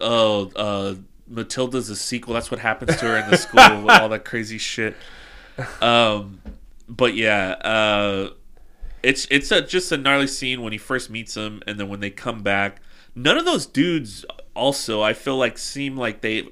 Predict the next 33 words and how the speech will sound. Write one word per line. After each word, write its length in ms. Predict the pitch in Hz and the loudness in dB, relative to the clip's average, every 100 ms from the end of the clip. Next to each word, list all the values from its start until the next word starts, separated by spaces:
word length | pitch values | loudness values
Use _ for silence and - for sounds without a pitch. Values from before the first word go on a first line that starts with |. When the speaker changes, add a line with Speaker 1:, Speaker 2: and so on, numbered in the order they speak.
| - | -4
Speaker 1:
ever 240 | 117 127 | -2 0
done 280 | 117 107 113 | -2 -2 -4
anything 340 | 110 98 104 | -6 -10 -10
like 180 | 101 92 | -10 -8
this. 120 | - | 0
Speaker 2:
No, 100 | 147 | 4
Speaker 1:
They 160 | 165 123 | 6 4
Speaker 2:
they're 180 | 104 135 | 4 4
Speaker 1:
all 120 | 151 | 6
Speaker 2:
all 140 | 135 | 6
Speaker 1:
seem, 120 | 143 175 | 4 0
Speaker 2:
scared 180 | 143 131 | 2 2
Speaker 1:
like, 100 | 113 | 2
Speaker 2:
as 100 | - | -2
fuck. 240 | 135 107 | -4 -2
Speaker 1:
really 320 | 120 131 131 | -2 -2 -2
scared 600 | 123 - 113 120 120 110 | -4 -6 0 2 2 0
Speaker 2:
Yeah. 40 | 95 | -8
Speaker 1:
and 120 | 107 | -10
everything. 320 | 107 110 104 | -8 -8 -8
The 80 | 101 | -6
only 160 | 107 131 | -6 -6
Speaker 2:
Oh, 80 | 123 | -4
Speaker 1:
person 240 | 113 98 | -2 -2
Speaker 2:
yeah. 80 | 117 | -4
Speaker 1:
that 60 | |
rushes 440 | 98 113 120 113 107 | -2 -4 -4 -8 -12
in 120 | 113 | -6
there 300 | 107 101 101 - - - | -4 -4 -6 -12 -20 -14
is 180 | - 107 | -6 -6
Gary 300 | 92 107 107 | -2 0 0
Oldman. 460 | 107 107 101 98 98 | 0 0 -4 -10 -8
Speaker 2:
Yeah. 220 | 113 98 | -6 -6